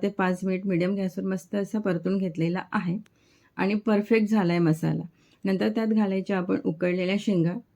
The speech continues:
पाण्यासकट घालायच्या आहेत, मिक्स करून घ्यायचं. आणि या मसाल्यात आता तुम्ही कुठलीही भाजी करू शकता, व्हेज, नॉनव्हेज कुठलीही भाजी करू शकता. नंतर त्यात आपण घालायचं मीठ, मीठ घालून आपण हे मिक्स करून घ्यायचं. गरज वाटल्यास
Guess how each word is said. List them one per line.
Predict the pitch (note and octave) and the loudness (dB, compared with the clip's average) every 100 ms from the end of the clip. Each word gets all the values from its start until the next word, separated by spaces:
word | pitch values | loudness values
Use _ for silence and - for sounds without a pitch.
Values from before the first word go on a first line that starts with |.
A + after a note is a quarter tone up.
| - | -2
पाण्यासकट | F#3+ F3 G#3+ A3 G#3 G3 | 0 2 2 0 0 0
घालायच्या | G3+ E3 E3 D#3+ F3+ | 2 0 0 -2 -6
आहेत, | G#3 _ _ _ _ - _ _ _ _ _ - | -6 _ _ _ _ -20 _ _ _ _ _ -2
मिक्स | F3+ F3 | -2 -2
करून | - G3 G#3 | 0 4 4
घ्यायचं. | A3+ G3+ D#3 D#3 E3+ - _ _ _ _ _ _ _ _ _ | 4 4 4 2 -4 -6 _ _ _ _ _ _ _ _ _
आणि | G3 G3+ G#3+ A3 | -2 2 2 4
या | A3 | 4
मसाल्यात | A3+ G#3+ G#3 G3 G3 | 4 2 2 2 2
आता | G3 | 0
तुम्ही | G3+ A3 G#3+ | 0 0 2
कुठलीही | F#3+ F#3+ A#3 | 0 2 2
भाजी | A#3+ G#3 A3 | 4 2 2
करू | G3+ F3+ | 2 2
शकता, | F#3+ F#3+ - F#3 | 0 -2 0 2
व्हेज, | F#3 G3 G#3 | 2 2 2
नॉनव्हेज | G3+ F3 F3 F#3 | 2 2 0 -2
कुठलीही | - F3 G3 G3+ A3 | -4 -4 -2 0 2
भाजी | A#3+ A#3 F3 F3+ | 2 2 0 0
करू | F3 D#3+ | 0 0
शकता. | E3 E3+ - D#3+ - _ _ _ - - | -2 -8 -6 -6 -6 _ _ _ -20 -4
नंतर | G3 G3+ G3+ | 0 2 2
त्यात | G#3+ G#3+ | 2 0
आपण | G3+ G#3 | 0 0
घालायचं | G#3 F#3 F#3 F3+ G3+ | 2 2 0 2 2
मीठ, | F3 F3+ - | 2 0 0
मीठ | G3 G3 | 2 4
घालून | G#3+ G3+ F#3+ | 4 2 2
आपण | F#3+ E3+ F#3 | 0 -2 -2
हे | G3 G3 | -2 0
मिक्स | F3 E3 - | 0 -2 -2
करून | F#3+ F#3 | 0 0
घ्यायचं. | G3+ F3 E3+ G3+ | 0 0 -2 0
गरज | F#3+ E3+ F#3 | 0 2 2
वाटल्यास | G3 F3 F3 G#3 | 0 -2 -4 -6